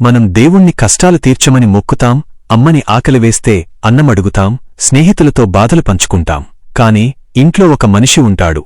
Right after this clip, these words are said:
ఉదయం లేచిన దగ్గర నుండి రాత్రి పడుకునే వరకు మన భవిష్యత్తు కోసమే తన వర్తమానాన్ని తగలబెట్టుకుంటూ ఉంటాడు. ఆయన కళ్ళలో ఎప్పుడైనా చూశారా? అందులో అలసట కనిపిస్తుంది, బాధ్యత కనిపిస్తుంది, కానీ ఎప్పుడూ భయం కనిపించదు.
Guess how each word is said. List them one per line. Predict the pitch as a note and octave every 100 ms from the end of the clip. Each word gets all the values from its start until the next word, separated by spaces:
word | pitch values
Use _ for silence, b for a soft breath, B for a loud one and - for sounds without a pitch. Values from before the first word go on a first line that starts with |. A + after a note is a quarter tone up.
| - -
ఉదయం | A#2+ C3 G3+ F3
లేచిన | C3+ - D#3+
దగ్గర | A#2+ G2 A2+
నుండి | G#2 G2 F2 D2 _ -
రాత్రి | G#2 D3+ F#3
పడుకునే | - G#2+ A2 D3 C3+
వరకు | A2+ G#2+ A#2+
మన | G2 A2
భవిష్యత్తు | A#2 F#2+ C#3+ - F3+ -
కోసమే | B2+ - A2+ F#2+ - - -
తన | B2+
వర్తమానాన్ని | G#2 - C3+ B2+ A#2 A2 G#2+
తగలబెట్టుకుంటూ | G2+ A2+ A#2 - G2+ F#2 F#2+
ఉంటాడు. | F2 D#2+ D#2 - - - -
ఆయన | A2 B2+
కళ్ళలో | A2+ G#2+ B2+ F#3+ D3+
ఎప్పుడైనా | A2 C3 C3+
చూశారా? | C3 A#2 - F#2+ E2+ G2+ - - - -
అందులో | C3+ E3+ F3+ C#3+ -
అలసట | G#3 D3+ F#3+ F3+
కనిపిస్తుంది, | B2+ B2 A2+ - G2 E2+ D2+ - -
బాధ్యత | G2 B2 C3+ F#3
కనిపిస్తుంది, | E3 A#2 A2 G#2+ - F#2+ E2 - - - -
కానీ | A2+ A2 C#3+ - - A2+
ఎప్పుడూ | C3+ - G3
భయం | D3+ F2+ C3+ D#3
కనిపించదు. | A#2 A2 G2 - E2+